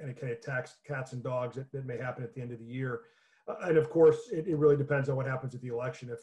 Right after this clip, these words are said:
if the, if the House, uh, if the House stays de-, Democrat, as we suspect, but if the Senate flips, uh, and that's a coin flip right now,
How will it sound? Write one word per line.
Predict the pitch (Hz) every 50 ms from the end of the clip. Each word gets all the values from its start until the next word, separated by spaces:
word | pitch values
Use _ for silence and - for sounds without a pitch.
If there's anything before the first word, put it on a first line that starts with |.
| _ -
if | 147 131 - -
the, | 120 117 120 -
if | - 117 - -
the | 120
House, | - 139 143 147 151 147 - - _ _ _ _ _ _ _ _ _ _ -
uh, | 143 139 135 135 135 135 131 131 131 151 160
if | 143 135 -
the | -
House | 127 156 156 - -
stays | - 160 151 147 - - 143 - -
de-, | - 156 156 - 143 131 -
Democrat, | 160 156 160 156 156 160 151 147 147
as | 143 131 139
we | 135
suspect, | 131 - 131 131 - - 170 170 160 - - -
but | 147 135
if | 127 -
the | 123 117
Senate | - - 160 160 165 170 170
flips, | - - 160 180 196 196 - - - 196
uh, | 175 156 147 147 151 139
and | 135 135 139
that's | 147 151 139 -
a | -
coin | - - - 170 175 170
flip | 143 - 170 160 160 -
right | 165 160 156 170
now, | 170 170 180 185 180